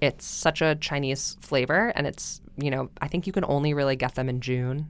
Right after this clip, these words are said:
July. There's so many cool potential flavors of cookies in China, and, like, exploring, like, spicy elements and all that stuff has been super, super cool and really fun.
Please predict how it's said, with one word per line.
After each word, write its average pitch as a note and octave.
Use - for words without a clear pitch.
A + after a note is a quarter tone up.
July. C3+
There's E3+
so G3
many G#3
cool D3+
potential D3+
flavors C3+
of C3+
cookies G3+
in C3+
China, C3+
and, C#3
like, C3
exploring, C3
like, A#2+
spicy F#3
elements E3
and C#3+
all C3
that -
stuff A#2+
has -
been C3+
super, D3+
super -
cool B2
and B2+
really A#2+
fun. -